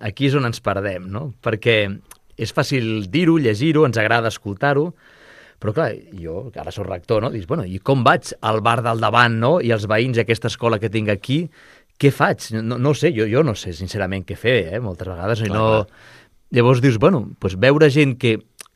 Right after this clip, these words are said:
Speaker 1: que està fent intents», no? El Papa també diu, «Prefereixo una església accidentada, no? O que en una
Speaker 2: Exacte.
Speaker 1: església». Llavors,
Speaker 2: Ex-,
Speaker 1: bueno, en el
Speaker 2: ferida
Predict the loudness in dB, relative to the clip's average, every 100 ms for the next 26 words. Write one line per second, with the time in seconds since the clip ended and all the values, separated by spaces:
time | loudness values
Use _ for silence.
0 | _ -4 -2 0 0 2 2 0 2 2
1 | 0 -6 -8 -4 -2 -2 0 0 0 0
2 | -2 0 0 0 -2 -4 -4 -4 -2 0
3 | 0 0 -2 -2 -2 -4 -6 -6 -4 0
4 | 2 4 4 2 0 -4 -18 -20 -20 -20
5 | 0 2 6 6 4 -2 -12 -16 -4 2
6 | 4 4 4